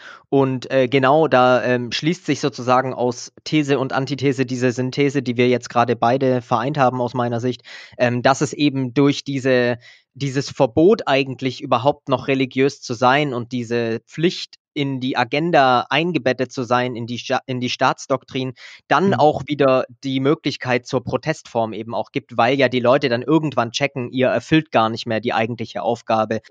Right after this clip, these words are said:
Speaker 1: Und dann entstehen vielleicht auch irgendwelche, ja, Flüsterkreise und Hörensagen und irgendwie Gruppen, die sich dann eben gerade in diesen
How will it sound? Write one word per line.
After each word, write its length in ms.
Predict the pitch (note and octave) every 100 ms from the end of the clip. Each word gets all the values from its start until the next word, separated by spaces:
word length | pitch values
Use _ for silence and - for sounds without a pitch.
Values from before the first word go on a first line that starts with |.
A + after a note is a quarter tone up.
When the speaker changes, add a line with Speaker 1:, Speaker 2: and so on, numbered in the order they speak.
| A2+
Speaker 1:
Und 140 | B2+
dann 140 | B2
entstehen 400 | B2+ A#2+ - C3+
vielleicht 420 | C3 B2 A#2+ A#2+ -
auch 240 | A#2+ A2+
irgendwelche, 600 | - C3+ A#2+ A#2 A#2 A#2+
ja, 180 | A2+ A#2
Flüsterkreise 1400 | A2+ D3 D#3+ - - B2+ B2 A2+ B2 A#2 C3+ C3+ C3 B2+
und 300 | A#2+ B2 G#2+
Hörensagen 760 | A2+ B2+ C#3+ B2+ A#2 B2 B2 A#2+
und 220 | A2 A2+
irgendwie 400 | B2 B2+ A2 A#2
Gruppen, 500 | A#2 - - B2+ A#2
die 120 | B2
sich 200 | A2+ A#2+
dann 140 | B2+ A#2+
eben 280 | C#3 C3
gerade 380 | B2 A2 C3 C#3+
in 220 | B2+ E3+
diesen 540 | F#3 D3 C#3 C3 B2